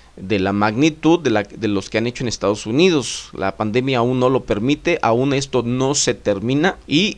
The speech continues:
también tocante al hecho de que supuestamente están trabajando en, en grabar un disco con canciones inéditas.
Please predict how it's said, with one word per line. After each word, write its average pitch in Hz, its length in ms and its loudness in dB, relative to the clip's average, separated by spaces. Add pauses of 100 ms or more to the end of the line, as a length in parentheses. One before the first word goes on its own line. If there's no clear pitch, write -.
también 147 460 2
tocante 120 500 0
al 120 120 2
hecho 147 200 0
de 147 140 0
que 113 300 0
supuestamente 156 1120 2
están 120 680 -4 (220)
trabajando 127 680 2
en, 104 320 0
en 104 160 -2
grabar 107 340 2
un 135 160 0
disco 143 420 0
con 92 380 -4
canciones 131 560 -2
inéditas. 123 720 0